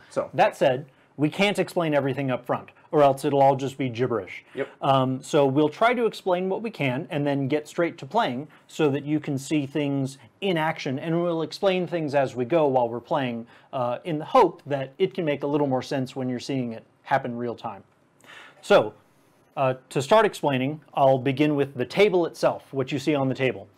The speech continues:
Speaker 2: So here in the middle, you see a map of Europe. Each card represents a region in the map of Europe. You have, uh, each kingdom is, has a name,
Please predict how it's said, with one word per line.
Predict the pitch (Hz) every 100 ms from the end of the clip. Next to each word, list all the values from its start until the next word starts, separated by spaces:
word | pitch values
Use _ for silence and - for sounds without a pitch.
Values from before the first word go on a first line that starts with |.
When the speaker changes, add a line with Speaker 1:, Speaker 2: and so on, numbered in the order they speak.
| - _
Speaker 2:
So | - 143 127
here | 120 233 233 240
in | 185
the | 160
middle, | 156 175 202 147
you | 127
see | 151 143
a | 139
map | 127 131 139
of | 180
Europe. | 220 165 - _ _ _
Each | 208 214 -
card | 175 151 165 190 - _
represents | 139 139 147 139 143 139
a | 147
region | 131 185 185 131 120 160 -
in | 147 139
the | 135
map | 123 120
of | 151
Europe. | 185 160 - _ _
You | 139
have, | 123 131 123 123 - _ _
uh, | 139 120 120 - -
each | 202 - -
kingdom | 170 143 156
is, | 131 147
has | - 147 127
a | 117
name, | 120 127 135 190 226